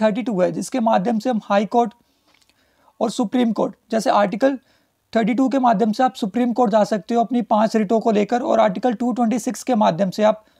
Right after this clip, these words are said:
हाई कोर्ट जा सकते हो। तो डॉक्टर बी आर अम्बेडकर ने आर्टिकल थर्टी टू को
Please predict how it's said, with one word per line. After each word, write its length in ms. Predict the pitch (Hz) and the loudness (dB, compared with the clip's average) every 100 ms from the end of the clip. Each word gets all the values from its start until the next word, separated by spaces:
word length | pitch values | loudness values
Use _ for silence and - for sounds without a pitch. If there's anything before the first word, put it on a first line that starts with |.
| _ _ | _ _
हाई 180 | - 233 | -2 -2
कोर्ट 200 | 196 240 | 2 2
जा 120 | 196 | 2
सकते 300 | 185 185 - | 0 -4 0
हो। 160 | 175 160 _ _ _ - | -2 -2 _ _ _ 0
तो 180 | 320 349 - - | 0 0 -4 -2
डॉक्टर 260 | 240 - | -2 2
बी 140 | 226 233 | 2 4
आर 100 | 254 | 4
अम्बेडकर 360 | 233 233 247 | 4 2 2
ने 180 | 240 311 262 _ _ _ _ _ _ _ - - | 2 0 -4 _ _ _ _ _ _ _ -16 0
आर्टिकल 380 | 214 214 226 262 | 0 2 0 2
थर्टी 200 | 226 202 220 | 2 2 2
टू 120 | 240 | 2
को 160 | 269 | 2